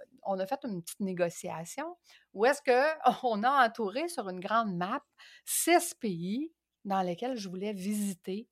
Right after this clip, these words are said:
avant qu'on achète. Ça, c'est le, le, c'est ce qu'on a négocié tous les deux. Mais là, je me suis dit, «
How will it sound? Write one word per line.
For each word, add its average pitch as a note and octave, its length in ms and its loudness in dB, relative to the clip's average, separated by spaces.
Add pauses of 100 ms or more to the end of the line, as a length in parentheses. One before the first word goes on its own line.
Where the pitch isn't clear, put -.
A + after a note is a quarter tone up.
avant A3+ 480 8 (140)
qu'on E3 140 -6
achète. - 300 -12 (160)
Ça, C#4 160 -2
c'est G#3 360 -4 (100)
le, F3 160 -2
le, E3 200 -10 (380)
c'est F#3+ 120 -14
ce - 60 -14
qu'on G3+ 160 -2
a A3+ 80 2
négocié F#3 560 -4 (100)
tous - 160 -14
les F3+ 140 -4
deux. D3+ 160 -16 (540)
Mais A3+ 80 0
là, F4+ 80 2 (140)
je D4 60 -4
me F3+ 60 -2
suis D#3+ 260 -8
dit, « D#3+ 320 -8